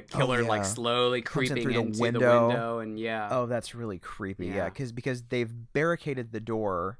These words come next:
Speaker 2: Mm-hmm.
Speaker 1: but didn't think to barricade the window. So he's cli-, cli-, climbing in through there,
Speaker 2: Yeah.
Speaker 1: and they think that they're safe, and then, uh, kills Kim,
Speaker 2: Kim,
Speaker 1: right?
Speaker 2: yeah. Mm-hmm.
Speaker 1: And then another one, like, is running to the door,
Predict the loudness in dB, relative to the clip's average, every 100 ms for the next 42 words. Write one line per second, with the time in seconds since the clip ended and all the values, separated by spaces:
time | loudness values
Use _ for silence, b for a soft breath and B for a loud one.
0 | -14 -10 -8 -8 -6 -6 -6 -4 -6 -6
1 | -10 -10 -2 0 0 -2 -8 -6 -4 -4
2 | -2 -2 0 -2 -4 -8 -10 -12 -6 -2
3 | -2 -4 -6 -4 -4 -6 -6 -4 -4 -6
4 | -8 -8 -6 -4 -2 0 -2 -2 -6 -10
5 | -10 -8 -8 -6 -4 -4 -4 -8 -8 -8
6 | -12 b b b _ -10 -8 -8 -10 -6
7 | -6 -6 -6 -4 -4 -6 -8 -4 -4 -4
8 | -8 -12 -12 -14 b b b b b _
9 | -6 -4 -2 0 2 0 -2 -4 -8 _
10 | -20 -20 -20 -20 -10 -6 -2 0 0 0
11 | -2 -2 -4 -6 -4 0 0 0 -4 -4
12 | -4 -2 -4 -6 -8 -4 0 2 4 2
13 | 0